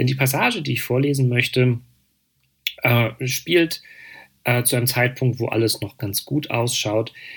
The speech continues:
Frank Baumann ist mit seiner Frau Eva, äh, in den Sumpf gereist, also die Landschaft um New Orleans herum, äh, wo ihn Eric, das ist ein Kollege von Eva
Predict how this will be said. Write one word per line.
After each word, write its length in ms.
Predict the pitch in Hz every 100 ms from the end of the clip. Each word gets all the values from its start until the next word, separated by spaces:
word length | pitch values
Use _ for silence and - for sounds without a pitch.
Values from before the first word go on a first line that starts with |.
| - -
Frank 520 | - - - - -
Baumann 480 | 117 139 135 127 131
ist 180 | 123 -
mit 100 | 113
seiner 320 | 110 107 104
Frau 360 | - - 98 -
Eva, 720 | 120 135 - 107 107 107 107 - - - -
äh, 120 | 120 - -
in 140 | 110
den 160 | 95 95
Sumpf 380 | 113 196 -
gereist, 500 | - - 160 190 -
also 160 | 92 98
die 80 | 95
Landschaft 480 | 98 127 135 120 -
um 80 |
New 160 | 113 107
Orleans 380 | 98 113 - -
herum, 440 | - 120 160 160 - - - - -
äh, 100 | -
wo 640 | 117 110 110 98 104 131 127
ihn 420 | 131 123 117 -
Eric, 360 | - 135 180 -
das 180 | - -
ist 120 | -
ein 140 | 107
Kollege 480 | - - 113 185 185
von 260 | - 147 147
Eva 520 | - 160 - 135 151